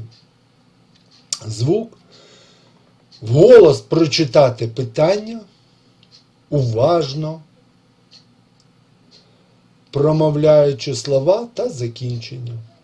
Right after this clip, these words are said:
Потім прочитати правильну відповідь, і якщо є малюнок, закрити очі та згадати, що на ньому зображено.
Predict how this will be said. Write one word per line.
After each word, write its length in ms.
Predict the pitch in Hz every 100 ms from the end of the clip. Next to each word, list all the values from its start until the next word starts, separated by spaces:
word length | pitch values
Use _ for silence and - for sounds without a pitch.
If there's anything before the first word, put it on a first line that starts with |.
| _ _ _ _
Потім 500 | - 202 175 147 120 101 - _ _ _ _ _ _ _ _ _ _ _ _ - -
прочитати 880 | 131 139 120 143 120 156 117 123 110 -
правильну 600 | 131 143 131 120 113 113
відповідь, 600 | 147 285 - 220 214 185 - _ _ _ - _
і 80 | 175
якщо 500 | 190 - - 175 147
є 280 | 131 139 123
малюнок, 720 | 113 156 277 311 285 247 131
закрити 680 | 117 156 156 151 143 117 127
очі 460 | 220 262 240 214 -
та 180 | - 131
згадати, 760 | 113 107 117 117 196 214 214 - _
що 440 | - - 143 151 156 _ -
на 160 | 117
ньому 400 | 123 120 120 117
зображено. 760 | 113 117 110 107 120 113 - 151